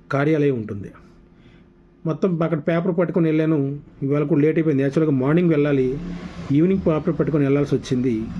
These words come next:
పట్టుకొని వెళ్ళాను. వెళ్ళాను, అక్కడ పేపర్ తీసుకున్నాను, వాళ్ళతో మాట్లాడాను. బండి ఎక్కి ఎక్కంగానే కరెక్ట్గా జిల్లా పరిషత్ దగ్గరకు రాగానే బండి ఆగిపోయింది. నేను బండి పాడైపోయింది అనుకున్నా. తీరా చూస్తే నా బండి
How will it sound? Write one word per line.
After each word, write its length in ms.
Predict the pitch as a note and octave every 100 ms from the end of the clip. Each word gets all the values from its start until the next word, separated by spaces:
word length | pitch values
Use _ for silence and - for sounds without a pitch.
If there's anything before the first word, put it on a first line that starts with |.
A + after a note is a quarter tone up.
| - - C3+
పట్టుకొని 300 | B2 D#3 C3
వెళ్ళాను. 320 | A2+ A2 G2 - - - - -
వెళ్ళాను, 240 | D3+ F3
అక్కడ 140 | E3 D#3+
పేపర్ 360 | D#3 D3 D#3
తీసుకున్నాను, 420 | D3+ C#3+ D3+ D3
వాళ్ళతో 280 | D#3 C3+ C3
మాట్లాడాను. 640 | C3+ B2+ B2+ C3+ C3+ B2+ A#2+
బండి 300 | A#2+ B2 C#3
ఎక్కి 400 | C#3 C3+ A#2+ A#2 - _ - - -
ఎక్కంగానే 580 | C3 C#3+ C3 C3 A#2+ G#2+ - - - -
కరెక్ట్గా 500 | F3 A#3+ A#3+ - C4
జిల్లా 340 | B3 F3+ G3+ A3+
పరిషత్ 400 | G#3+ G#3+ G3+ F#3
దగ్గరకు 420 | D3+ D#3+ F3 D#3+
రాగానే 580 | D3+ D3 D#3+ D#3+ D3 D3
బండి 320 | D3 C3+ E3 F#3
ఆగిపోయింది. 400 | D3+ C#3 G#2 - - -
నేను 240 | D3 D#3 C#3
బండి 220 | C#3 F#3+
పాడైపోయింది 500 | F#3+ F3+ G3+ G#3 D#3+
అనుకున్నా. 340 | C#3+ C3 G#2 - - - _ - - - - - -
తీరా 260 | C3+ E3+ G3 E3+
చూస్తే 500 | D#3+ - C#3+ C3 D#3
నా 180 | C3+ C3
బండి 680 | A#2+ B2+ F3+ F3+ D3+ G3